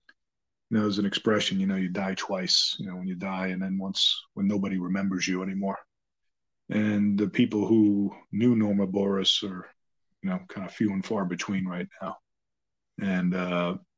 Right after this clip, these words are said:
with this book, you know, she can be immortal, you know, as long as it's in print. And also Babcha, you know, she's been dead, my goodness, uh, for over forty years now,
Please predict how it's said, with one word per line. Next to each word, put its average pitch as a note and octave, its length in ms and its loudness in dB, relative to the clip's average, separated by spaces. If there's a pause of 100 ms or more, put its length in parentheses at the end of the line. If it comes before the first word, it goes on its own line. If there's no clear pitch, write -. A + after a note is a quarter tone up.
(280)
with A2 180 2
this G2+ 180 -4
book, A2+ 420 4 (420)
you G#2 120 -2
know, G2 100 0
she G#2+ 180 -4
can G2 120 -2
be G2 100 -2
immortal, F2+ 460 -6 (260)
you G2 60 -10
know, F#2 80 -8
as F2+ 100 -8
long F#2 160 -6
as F#2 120 -4
it's - 180 -6
in G2+ 100 -6
print. - 260 -8 (760)
And A2 80 2
also A2 180 2
Babcha, E2+ 480 -4 (560)
you G2 100 0
know, F2+ 380 -4 (200)
she's G2 220 -2
been F2+ 200 -2
dead, F2+ 200 -2
my F#2 200 -2
goodness, F#2+ 500 -4 (1120)
uh, - 240 -8
for - 320 -2
over F#2+ 200 -4
forty G#2 320 0
years F#2 360 -2
now, G2 360 -4